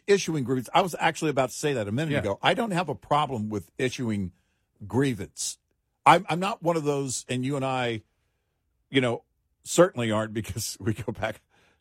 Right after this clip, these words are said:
Speaker 1: when we were cri-, criticizing George W. Bush. And, and I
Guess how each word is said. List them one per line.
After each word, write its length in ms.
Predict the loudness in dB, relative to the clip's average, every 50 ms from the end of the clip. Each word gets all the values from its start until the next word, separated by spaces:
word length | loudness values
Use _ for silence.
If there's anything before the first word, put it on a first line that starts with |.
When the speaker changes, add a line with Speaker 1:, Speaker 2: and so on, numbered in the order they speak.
| _ _
Speaker 1:
when 180 | -2 -2 0
we 140 | 0 0 0
were 100 | -2 -4
cri-, 300 | -2 0 0 0 0 -2 -8 -14 -6
criticizing 640 | -2 0 0 0 2 2 0 0 0 -4 -6 -6 -8 -12 _ _ _ _
George 320 | 0 0 0 0 -2 -2
W. 240 | -2 -2 0 0 2
Bush. 420 | 4 4 4 4 0 -6 -14 -16 -18 _ _ _ _ _ _ _ _ _ _ _ _ _ _ _ _ _ _ _ _ _ _ _ _ _ _ _ _ 2
And, 500 | 2 4 4 2 0 -2 -2 -4 -6 -8 _ 0
and 500 | 0 0 2 2 0 -2 -2 -4 -4 -8 -10 -10 -8
I 420 | -4 -2 0 0 0 0 -2